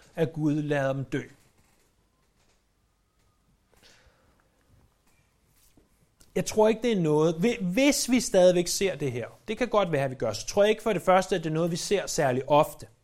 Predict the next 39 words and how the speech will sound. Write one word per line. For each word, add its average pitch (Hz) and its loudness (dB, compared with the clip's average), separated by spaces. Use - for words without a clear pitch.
Øh, 139 -4
jeg 147 -8
tror - -8
personligt 180 0
aldrig, 160 4
jeg 165 6
har 156 4
set 160 -2
det. 170 -10
Øh, 151 -2
og, 185 6
og 180 2
hvad 196 6
der 196 4
er 175 2
endnu 311 2
vigtigere 170 0
er, 151 2
at 147 0
vi 170 -2
må 185 -2
ikke 220 -8
begynde 196 -6
at 170 -8
tro, 190 -8
at 151 -10
fordi 240 -6
en 165 -2
kristen 190 2
dør, 180 -2
før 170 2
hvad 147 4
vi 214 0
måtte 233 -2
synes 175 -4
var 143 0
i 143 -2
rette 131 -2
tid, 160 -8